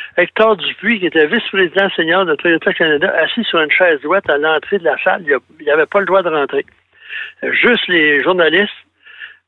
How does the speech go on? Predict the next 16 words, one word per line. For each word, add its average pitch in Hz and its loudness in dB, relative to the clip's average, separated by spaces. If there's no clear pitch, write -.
les, 143 0
la 135 2
direction 175 2
de 185 -2
Toyota, 170 2
avec 175 2
des 165 0
interprètes. 151 0
Parce 139 -6
qu'à 147 0
l'époque, 143 -2
quand 156 -2
on 156 0
posait 160 0
une 180 -4
question, 190 0